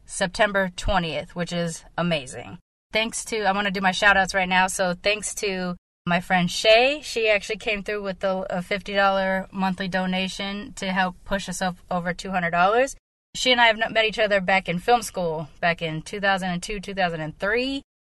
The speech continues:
and we've been friends ever since. And she is a huge supporter of all the stuff I'm doing. Like, no joke, she supports everything I'm doing. She's also out there as a street team. She's got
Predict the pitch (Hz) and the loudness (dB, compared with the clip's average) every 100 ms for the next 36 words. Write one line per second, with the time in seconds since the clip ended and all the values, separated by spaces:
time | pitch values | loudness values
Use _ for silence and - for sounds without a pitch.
0 | _ - 185 185 180 180 190 180 185 175 | _ -2 0 0 -2 -2 0 0 -2 -2
1 | 175 185 185 185 - - - 175 170 165 | 0 2 2 0 -4 -4 2 2 2 -2
2 | - 190 175 175 - - 240 240 240 196 | -4 -4 -2 -4 -4 -6 -2 0 0 -2
3 | - 196 - 190 180 165 165 175 165 160 | -6 -4 -2 0 2 0 0 0 -2 -4
4 | 165 - 160 160 156 156 156 175 202 208 | -6 -6 -8 -6 -6 -4 -4 0 0 0
5 | 175 185 185 180 - - 208 185 190 190 | 2 4 4 0 -6 -2 -2 0 -2 2
6 | 185 170 - - 190 196 190 175 180 180 | 2 2 -6 0 6 8 8 4 -2 -2
7 | 170 170 156 175 180 175 175 190 185 190 | -2 -4 -4 -2 2 0 0 -2 2 2
8 | 180 180 180 180 185 180 170 165 - 196 | 2 6 6 6 2 2 2 -2 -4 -4
9 | 185 - 185 170 170 175 175 170 | -6 -6 -2 -2 -4 -2 0 0